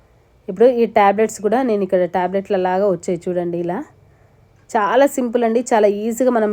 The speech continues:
వీటిని అయితే ప్రిపేర్ చేసుకోవచ్చు. చాలా మంచిగా రిజల్ట్ అయితే ఉంటుంది. మన ఫేస్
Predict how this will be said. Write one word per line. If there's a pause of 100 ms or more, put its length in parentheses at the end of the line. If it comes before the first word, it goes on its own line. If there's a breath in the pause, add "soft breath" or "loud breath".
వీటిని
అయితే
ప్రిపేర్
చేసుకోవచ్చు. (160)
చాలా
మంచిగా
రిజల్ట్
అయితే
ఉంటుంది. (440 loud breath)
మన
ఫేస్